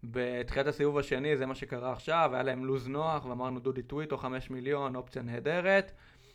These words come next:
ואז קרה מה שקרה עם רוני לוי, הוא הוחלף בדקה חמישים וארבע, ועכשיו יש קצת בעיה עם הקטע הזה של דודי טוויטו, שאני שואל את עצמי, "רגע, הוא בפיגור", הוא לא בפיגור, סליחה, הוא באפס אפס, אבל בפיגור שחקן,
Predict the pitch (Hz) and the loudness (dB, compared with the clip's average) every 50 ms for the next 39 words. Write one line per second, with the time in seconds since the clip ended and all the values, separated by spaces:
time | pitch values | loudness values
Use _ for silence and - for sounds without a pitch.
0 | _ _ _ - - - 117 127 131 143 139 - 139 131 131 135 131 127 139 - | _ _ _ -18 -10 -2 4 4 4 4 4 2 2 2 4 2 0 -2 -4 -4
1 | - 123 123 123 123 120 123 123 131 123 120 123 123 135 147 147 151 143 127 127 | -2 0 0 0 0 0 -2 0 0 0 0 0 2 2 2 4 2 0 0 0
2 | 135 - 127 117 110 - 127 127 123 120 113 117 113 127 127 - - 113 117 113 | -2 -4 -8 -8 -6 -6 -6 -2 -2 -2 -2 -2 -2 -2 -2 -2 -2 -6 -6 -4
3 | - 143 135 120 120 123 143 175 202 190 156 143 - 175 175 175 - - - 160 | -4 -6 -4 -2 2 2 2 4 4 2 2 0 -2 0 -2 -2 -2 -2 -4 -4
4 | 139 135 131 123 123 135 151 165 160 147 131 - 156 160 170 147 135 131 131 131 | 0 0 0 0 2 2 2 2 2 -2 -4 -6 -6 -4 -4 -4 -4 -4 -4 -4
5 | 147 151 143 - - 170 208 220 220 185 170 165 - - - - - - - - | -4 -4 -6 -4 0 0 2 2 4 2 2 0 -2 -12 -20 -20 -20 -20 -20 -20
6 | _ - - 135 131 135 117 - 165 175 180 - 165 - - 151 143 139 147 151 | _ -8 -6 -4 -4 -4 -2 0 0 -2 0 -4 -8 -6 -4 -2 2 4 6 6
7 | 147 135 127 113 107 113 - _ _ _ _ _ _ _ _ - - - 127 131 | 4 4 0 -8 -8 -12 -16 _ _ _ _ _ _ _ _ -18 -10 -8 -2 -2
8 | 139 - - 139 135 131 170 175 175 180 185 208 202 - - - 160 139 147 160 | 0 2 2 2 4 6 6 6 8 6 4 2 -4 -6 -10 -4 0 4 4 4
9 | 160 156 - - 127 120 120 113 - 131 117 127 120 117 123 143 - 147 135 - | 4 4 2 0 -2 -2 -2 -4 -4 -6 -4 -2 0 2 2 2 2 0 -2 0
10 | 143 135 - - 165 135 135 131 127 127 127 117 120 - 139 135 151 165 160 - | 0 0 0 0 0 0 0 0 0 -2 -6 -6 -4 -4 -4 -2 -2 -2 -2 -2
11 | - - - - 135 131 151 170 196 | -6 -6 -2 -2 0 0 0 -2 -4